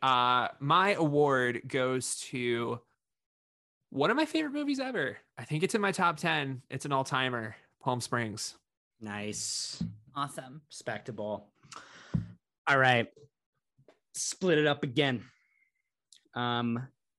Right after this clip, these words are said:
Speaker 2: God, yeah, I feel kind of bad. I did not give broadcast news the love that I think it deserves. Just it kind of weaseled its way out of, like, every, every category except a couple of the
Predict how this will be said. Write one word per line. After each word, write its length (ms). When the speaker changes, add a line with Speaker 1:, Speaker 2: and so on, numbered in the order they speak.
Speaker 2:
God, 220
yeah, 140
I 60
feel 200
kind 200
of 100
bad. 260
I 40
did 120
not 200
give 120
broadcast 500
news 220
the 80
love 380
that 120
I 60
think 220
it 60
deserves. 500
Just 240
it 80
kind 240
of 140
weaseled 440
its 180
way 180
out 160
of, 100
like, 200
every, 500
every 200
category 480
except 260
a 40
couple 200
of 80
the 180